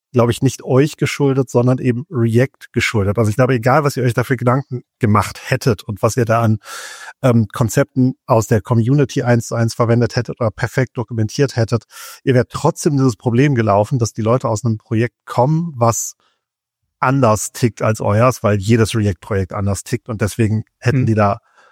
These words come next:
Speaker 1: glaub ich, gestruggelt.
Speaker 2: Ja, also dem kann ich, dem kann ich was abgewinnen. Das ist ja, glaub ich, auch ein bisschen, ähm, mit dieser Grundvoraussetzung, die wir gehabt haben, dass wir so viele Leute wie möglich erreichen wollen, nicht?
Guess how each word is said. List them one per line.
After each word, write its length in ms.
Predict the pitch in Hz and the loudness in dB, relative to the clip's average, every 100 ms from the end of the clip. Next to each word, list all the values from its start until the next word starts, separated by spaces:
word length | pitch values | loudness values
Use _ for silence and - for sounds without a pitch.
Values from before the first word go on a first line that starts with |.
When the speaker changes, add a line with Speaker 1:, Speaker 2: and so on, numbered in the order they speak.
| - | -2
Speaker 1:
glaub 160 | 127 113 | 2 2
ich, 100 | - | 0
gestruggelt. 540 | - - 113 110 98 120 | -6 0 2 2 0 0
Speaker 2:
Ja, 240 | 131 185 | 2 2
also 240 | - 170 180 | 2 0 2
dem 180 | 175 | 0
kann 200 | - 165 | 0 -2
ich, 80 | 196 | -2
dem 200 | - 165 | -2 -2
kann 140 | 139 156 | 0 0
ich 60 | |
was 120 | 190 - | 0 -2
abgewinnen. 380 | - 170 131 | -4 -4 -2
Das 160 | 120 123 | -2 -2
ist 120 | 170 | -2
ja, 60 | 180 | 0
glaub 180 | 147 147 | 2 2
ich, 80 | |
auch 140 | 151 165 | 2 2
ein 80 | 131 | -2
bisschen, 340 | 151 170 160 - | 0 2 0 -2
ähm, 500 | 143 143 151 151 135 _ _ _ _ - | -2 0 2 0 -4 _ _ _ _ -14
mit 360 | 151 - 151 | -8 -4 0
dieser 160 | 170 139 | 2 2
Grundvoraussetzung, 840 | 131 202 220 170 151 151 151 156 | 4 2 4 2 2 0 -2 -2
die 80 | 151 | -2
wir 120 | 139 | -2
gehabt 220 | - - | -2 -4
haben, 120 | 151 | -4
dass 160 | 143 127 | -4 -2
wir 60 | 123 | 0
so 100 | 123 | 0
viele 240 | 151 180 | 0 2
Leute 280 | 143 139 135 | 2 0 -2
wie 40 | 131 | -4
möglich 320 | 139 147 123 | -4 -4 -6
erreichen 480 | 113 120 160 165 113 | -2 0 0 -2 -2
wollen, 220 | 107 107 | -2 -2
nicht? 200 | 139 | -4